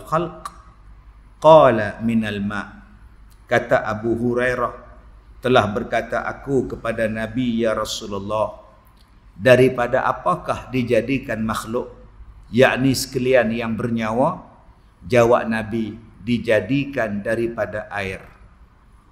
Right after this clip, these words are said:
Lepas Abu Hurairah tanya bab, di masjid rasa lain, di rumah rasa lain, Nabi jawab, Abu Hurairah tanya pula, "Makhluk yang bernyawa ni, ya Rasulullah,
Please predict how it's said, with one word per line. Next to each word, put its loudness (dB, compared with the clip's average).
Lepas 2
Abu 4
Hurairah 4
tanya 0
bab, 2
di 4
masjid 6
rasa 4
lain, 4
di 2
rumah 4
rasa 0
lain, 8
Nabi 4
jawab, 6
Abu 6
Hurairah 6
tanya -2
pula, -6
"Makhluk 6
yang 0
bernyawa 0
ni, 0
ya 0
Rasulullah, -4